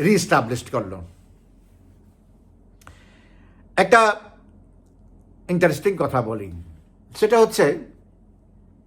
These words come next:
এই যে সমন্বয়কারীরা, এই ছাত্র যারা নেতা,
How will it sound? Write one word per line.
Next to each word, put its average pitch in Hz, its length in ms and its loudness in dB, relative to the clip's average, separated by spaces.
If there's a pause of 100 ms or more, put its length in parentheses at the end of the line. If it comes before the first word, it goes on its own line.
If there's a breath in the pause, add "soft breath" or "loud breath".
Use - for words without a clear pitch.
(1600 soft breath)
এই 254 160 4
যে 269 60 2 (100)
সমন্বয়কারীরা, 165 840 2 (1700)
এই 127 80 -2 (100)
ছাত্র 139 320 -6 (920)
যারা 131 180 0 (100)
নেতা, 135 260 -2